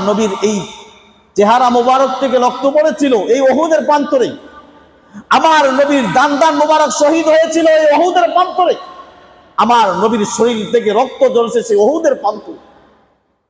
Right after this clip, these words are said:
সেই দিন কায়েম করতে গিয়ে আমার নবী উহুদের প্রান্তরে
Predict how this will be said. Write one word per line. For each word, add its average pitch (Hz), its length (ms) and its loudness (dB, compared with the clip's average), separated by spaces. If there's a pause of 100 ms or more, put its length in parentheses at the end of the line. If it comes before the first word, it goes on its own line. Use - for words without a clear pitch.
সেই 214 240 -2
দিন 226 300 0
কায়েম 233 300 2
করতে 220 300 -2
গিয়ে 175 360 -2 (380)
আমার 190 260 0
নবী 180 200 0
উহুদের 214 380 2
প্রান্তরে 202 560 -2